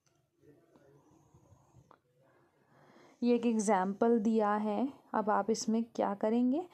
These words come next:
आप खुद से इवैल्युएट करेंगे कि जो बच्चों को ब्रेकफास्ट में, ल-, टिफ़िन में, लंच में, शाम को, रात में खाने में दिया गया, क्या वो सभी पोषक तत्व उसमें विद्यमान थे? क्या सभी खाद्य समूह से भोजन लिया गया था?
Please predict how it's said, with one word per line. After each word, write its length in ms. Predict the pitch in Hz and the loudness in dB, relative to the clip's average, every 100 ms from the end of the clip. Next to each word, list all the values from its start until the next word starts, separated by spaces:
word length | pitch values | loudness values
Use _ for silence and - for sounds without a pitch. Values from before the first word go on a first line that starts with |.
| - - - | -20 -18 -2
आप 200 | 226 240 | -2 -2
खुद 180 | - 220 | -2 -4
से 260 | 208 240 | -2 0
इवैल्युएट 720 | 247 226 196 190 196 208 214 - | 2 0 0 0 0 0 0 0
करेंगे 640 | - 208 196 190 196 254 269 - - _ | -2 0 0 -2 0 -2 -4 -20 -20 _
कि 120 | - 220 | -6 0
जो 180 | 220 | 0
बच्चों 420 | 214 208 208 226 220 | 2 0 0 -2 0
को 120 | 220 | 0
ब्रेकफास्ट 840 | 196 208 196 - 208 208 214 - | 0 0 0 -2 0 0 -2 -4
में, 180 | 214 220 | -2 0
ल-, 360 | 208 190 - 190 | -2 -2 -4 -2
टिफ़िन 360 | 233 214 226 226 | -2 0 0 2
में, 240 | 220 214 | 0 0
लंच 440 | 214 196 196 202 214 | -2 -2 -2 -4 -2
में, 160 | 220 | -2
शाम 420 | 233 202 175 180 | -2 -4 -4 -4
को, 220 | 196 220 226 | -2 -2 0
रात 400 | 196 185 185 214 | 0 -2 -2 -4
में 100 | 220 | -6
खाने 340 | 214 202 196 | -4 -4 -2
में 200 | 202 208 | -2 -2
दिया 280 | 202 190 185 | -2 -2 -4
गया, 280 | 185 190 214 | -4 -4 -2
क्या 300 | - 226 247 - - - - | 0 -2 -2 -10 -20 -20 -10
वो 100 | 214 | -8
सभी 380 | 233 - 196 220 | -4 -2 0 0
पोषक 480 | 240 226 214 - 226 - - | 0 0 0 0 -4 -4 -2
तत्व 480 | 220 220 202 262 262 - - - | -2 -2 0 0 0 -8 -20 -8
उसमें 320 | 233 220 233 | -8 0 0
विद्यमान 760 | 226 220 190 214 214 196 208 220 | 2 0 0 0 0 0 0 0
थे? 220 | 247 247 | 0 0
क्या 200 | 247 233 | 0 -2
सभी 360 | - 208 202 | -2 -2 -2
खाद्य 440 | 226 208 190 185 214 | -4 -2 -2 -2 -2
समूह 360 | 220 208 208 | -2 -2 -2
से 160 | 214 226 | -2 -2
भोजन 420 | 196 202 202 220 | -2 -2 0 0
लिया 360 | 220 202 190 196 | 0 0 -2 -2
गया 300 | 190 190 190 | -2 -4 -6
था? 320 | - 247 208 | -4 -2 -4